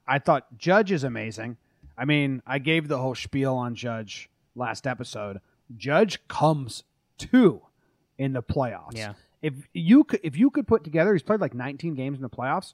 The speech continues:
Speaker 1: s-, between diving catches, home run robbing catches, good base running, and good hitting. Judge is, I mean, it's just one game. Hopefully it continues, but so far in the playoffs, Judge is amazing.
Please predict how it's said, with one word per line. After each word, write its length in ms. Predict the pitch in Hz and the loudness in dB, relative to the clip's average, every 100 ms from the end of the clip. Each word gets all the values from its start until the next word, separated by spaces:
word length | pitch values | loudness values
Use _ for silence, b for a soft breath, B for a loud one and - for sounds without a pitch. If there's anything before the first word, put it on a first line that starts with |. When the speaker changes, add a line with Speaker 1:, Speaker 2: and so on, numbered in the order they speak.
| b b - | b b -20
Speaker 1:
s-, 160 | - - | -20 -10
between 380 | 156 196 190 143 | -6 -2 -2 2
diving 400 | 131 170 233 220 | 4 4 2 -2
catches, 480 | 170 170 - 208 | -2 -2 -2 -6
home 380 | - - 165 190 | -6 -6 -4 -2
run 200 | 185 190 | -2 -2
robbing 420 | 180 170 175 165 | -2 -2 -4 -8
catches, 580 | - 127 127 196 202 - _ _ _ - | -10 -14 -8 -4 -4 -6 _ _ _ 0
good 280 | 160 190 156 | 4 6 4
base 340 | 135 147 - | 0 -2 -2
running, 400 | 196 196 214 214 - _ 139 | -2 0 0 -4 -8 _ -8
and 160 | 135 | -6
good 220 | 143 156 | 0 0
hitting. 460 | 143 135 156 226 240 _ _ _ _ _ | 0 -2 0 0 -4 _ _ _ _ _
Judge 340 | 151 190 277 | 0 2 2
is, 240 | 285 - - _ 143 | -2 -14 -20 _ -14
I 140 | 147 | -14
mean, 160 | 139 135 | -12 -12
it's 60 | |
just 160 | 233 208 | -12 -8
one 280 | 170 156 117 | -4 -4 -6
game. 280 | 117 165 151 | -8 -8 -6
Hopefully 280 | 139 160 143 | -8 -6 -8
it 80 | |
continues, 460 | 135 117 170 214 123 | -8 -6 -2 -2 -4
but 160 | 110 - | -8 -16
so 260 | - 165 | -6 -6
far 540 | - - 247 160 123 - _ _ _ | -4 0 2 2 -2 -8 _ _ _
in 140 | 127 | -12
the 80 | 202 | -10
playoffs, 480 | 202 269 247 180 - _ _ _ _ | -4 -2 0 -2 -6 _ _ _ _
Judge 280 | - 131 151 | -6 -4 -2
is 240 | 180 147 - _ - | -2 -4 -10 _ -2
amazing. 960 | 135 147 143 127 123 220 285 - 151 | 0 0 -4 -6 -6 -4 -4 -6 -12